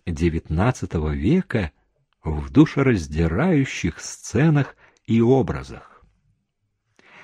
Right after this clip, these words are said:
Хрестоматийные антиномии добро-зло, страдание-спасение воплощаются Достоевским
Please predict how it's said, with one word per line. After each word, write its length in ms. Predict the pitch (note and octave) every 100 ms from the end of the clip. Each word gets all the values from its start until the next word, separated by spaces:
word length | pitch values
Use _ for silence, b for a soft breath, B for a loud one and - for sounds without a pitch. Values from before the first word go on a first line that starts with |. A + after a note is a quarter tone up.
| b b b b b b b b
Хрестоматийные 1120 | - - C3+ C#3+ D#3+ D3 C3+ A#3 B3+ G#3 E3+ -
антиномии 1080 | C#3 B2+ - G#2 G2+ F#3 F#3 D3 G#2+ D2+
добро-зло, 1300 | D2 E2 F2 F2 E2+ E3+ D#3 D#2 D2+ D2 D#2+ C#3 E3 - _ _ _ _ _ -
страдание-спасение 2500 | - - F#2+ F#2+ D2+ C3 F#3 D#3 A2 C#2+ - _ _ - - - D2+ - - D#2+ F2+ A2 B2+ D3+ E3+ B B B B B B
воплощаются 920 | E2+ E2 A#2 G2+ F2+ - G#3+ G#3+ - A2+
Достоевским 800 | A2+ - F2+ D#3+ G3 - C#3+